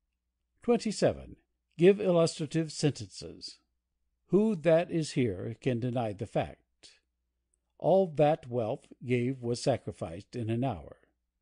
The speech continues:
The very one that you desire. The same that we have prized. The best man that ever lived. Twenty-eight. Decline who. Singular and plural.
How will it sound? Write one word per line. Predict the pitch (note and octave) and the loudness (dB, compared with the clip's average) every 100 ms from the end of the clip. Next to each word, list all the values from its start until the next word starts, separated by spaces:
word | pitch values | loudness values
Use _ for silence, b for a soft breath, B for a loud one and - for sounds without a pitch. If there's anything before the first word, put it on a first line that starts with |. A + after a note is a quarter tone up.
| _ _ _ _ | _ _ _ _
The | D#3+ | 0
very | E3 G3+ G3+ G#3 | 2 6 6 6
one | D#3+ E3 C3+ C#3 | 6 4 4 0
that | B2+ B2 - | 0 0 -2
you | A#2 | -6
desire. | G#2+ A2+ D3 G#2 D#2 A1+ _ _ _ _ _ _ _ _ _ - | -4 -2 0 -2 -4 -16 _ _ _ _ _ _ _ _ _ -2
The | D#3 | 0
same | D#3+ C#3 D#3 C#3+ | 4 4 4 2
that | C3+ C3+ | 0 0
we | B2+ B2+ | 0 0
have | A#2 B2+ | -2 -6
prized. | - D#3+ C#2+ B1+ C#2 _ _ _ _ _ _ _ _ - | -6 -6 -6 -12 -20 _ _ _ _ _ _ _ _ -2
The | D3 | 2
best | D#3 F#3 - | 4 4 2
man | D3 C3+ C#3 D3 | 0 2 0 -2
that | B2 C#3+ | 0 0
ever | - A2+ A#2+ | 0 -4 -4
lived. | B2+ C#3 D#2 C2+ - _ _ _ _ _ _ _ _ _ _ _ _ _ | -2 -2 -4 -10 -20 _ _ _ _ _ _ _ _ _ _ _ _ _
Twenty-eight. | - C3 G#2+ A2 C#3+ F#2 - - _ _ _ _ _ _ | -4 -2 0 0 0 0 -4 -20 _ _ _ _ _ _
Decline | F3 - D3+ D3+ D#3+ C3+ | -2 2 2 4 2 0
who. | C#3 C#2+ C2+ _ _ _ _ _ _ _ _ _ | -4 -6 -12 _ _ _ _ _ _ _ _ _
Singular | - - G#3 G3+ G#3 A3 | -4 6 6 8 8 6
and | F#3+ E3 C#3 | 4 0 2
plural. | D3+ F#2 A#1+ - | 0 0 -4 -18